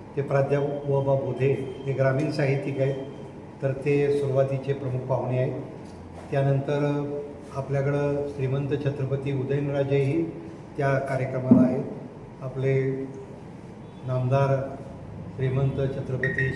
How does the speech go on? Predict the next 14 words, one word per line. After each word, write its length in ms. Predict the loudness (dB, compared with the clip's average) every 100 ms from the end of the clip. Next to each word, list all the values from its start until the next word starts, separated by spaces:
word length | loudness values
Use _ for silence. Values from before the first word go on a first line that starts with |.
| 0
शिवेंद्र 640 | 2 2 2 2 0 0
बाबासुद्धा 600 | -4 -2 0 0 0 -2 0
आहेत 240 | 0 0 -2 -8 -10 -10 -10 -10 -4
आणि 360 | 0 4 6 6
जिल्हा 360 | 4 2 2 2
परिषदेच्या 960 | 0 0 0 2 2 0 0 0 0 -4 -8 -8 -2
नागराजन 520 | 0 2 2 2 0
मॅडम 360 | 0 0 0
आहेत. 220 | 0 -2 -2 -6 -12 -14 -14 -14 -12
आपल्या 260 | -6 0 0
सातारा 400 | 0 0 0 0
जिल्ह्याचे 440 | 0 2 2 2
अत्यंत 340 | 0 -2 -4 -2
लोकप्रिय 720 | 0 0 0 -2 0 4 4